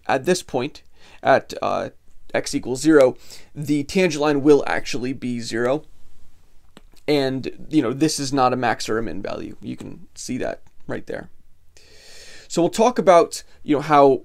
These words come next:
we, we find critical numbers, right? We just set the derivative equal to zero, and then we solve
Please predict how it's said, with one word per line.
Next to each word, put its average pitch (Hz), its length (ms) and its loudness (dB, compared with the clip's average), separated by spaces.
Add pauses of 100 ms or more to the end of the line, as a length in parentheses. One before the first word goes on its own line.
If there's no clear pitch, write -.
(160)
we, 147 180 -2
we 143 140 -2
find 156 260 2
critical 147 300 -2
numbers, 139 300 2
right? 127 140 4
We 135 80 0
just - 180 -8
set 139 180 -2
the 143 80 -2
derivative 127 600 -4
equal 135 280 -10
to 143 160 -10
zero, 147 520 6
and 131 280 -6
then 120 160 -6
we 110 100 -6
solve 127 480 -2